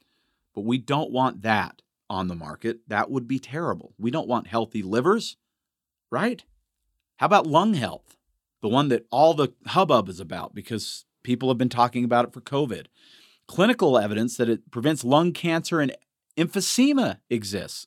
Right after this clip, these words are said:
Significant clinical evidence. That's pretty cool. What if you have someone who's smoked for thirty years? They shouldn't be able to take N A C to help protect themselves?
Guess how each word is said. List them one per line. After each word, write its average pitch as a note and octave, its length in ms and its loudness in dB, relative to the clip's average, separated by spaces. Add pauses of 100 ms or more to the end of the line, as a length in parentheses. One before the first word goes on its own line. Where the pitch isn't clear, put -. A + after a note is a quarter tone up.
Significant F#3 800 0
clinical F#2 460 -6
evidence. - 400 -18 (520)
That's A#3+ 300 2
pretty D3 260 2
cool. A#2+ 400 -2
What D#3+ 140 0
if A3 140 -4
you G3 100 0
have F3 240 0
someone E3+ 300 -4
who's D#3 260 -4 (180)
smoked F#3 400 2
for A2+ 120 -8
thirty F#2 320 -2
years? - 340 -16 (240)
They D3 140 6
shouldn't F#3 280 6
be E3+ 100 6
able E3+ 120 4
to D3+ 80 -8
take E3 260 -2
N D3 160 2
A D#3 140 2
C D3+ 380 -4 (380)
to A#2+ 60 -8
help C3+ 220 4
protect C#3 380 -4
themselves? D3 500 -8